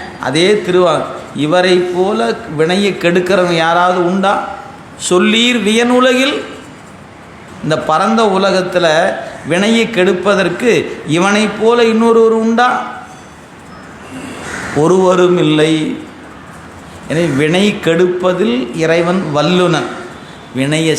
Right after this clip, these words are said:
சம்பாதிப்பதில் நாம வல்லுனர். ஏதாவது ஒண்ணு இருக்கணுமா இல்லையா? ஈக்குவல் நீ தான். அப்படி நான் பார்க்கலாமியா? நான் சம்பாதிச்சுட்டே இருப்பேன், நீ கெடுத்துக்கிட்டே இரு, பார்க்கலன்னு. ஒரு நாளைக்கு அவன் தான் ஜெயிக்க போறான்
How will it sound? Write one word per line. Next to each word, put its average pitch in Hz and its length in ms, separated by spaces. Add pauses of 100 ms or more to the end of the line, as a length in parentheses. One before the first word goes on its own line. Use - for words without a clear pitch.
சம்பாதிப்பதில் 131 960
நாம 247 540
வல்லுனர். 180 420 (1500)
ஏதாவது 226 340
ஒண்ணு 254 240
இருக்கணுமா 254 320
இல்லையா? 233 300
ஈக்குவல் 214 540
நீ 202 220
தான். 247 380 (240)
அப்படி 185 340
நான் 208 420 (180)
பார்க்கலாமியா? 165 680 (320)
நான் 156 180
சம்பாதிச்சுட்டே 175 680
இருப்பேன், 196 360 (320)
நீ 190 80
கெடுத்துக்கிட்டே 196 680
இரு, 190 280
பார்க்கலன்னு. 170 500 (100)
ஒரு 143 180
நாளைக்கு 165 400
அவன் 143 220
தான் 165 180
ஜெயிக்க 139 360
போறான் - 180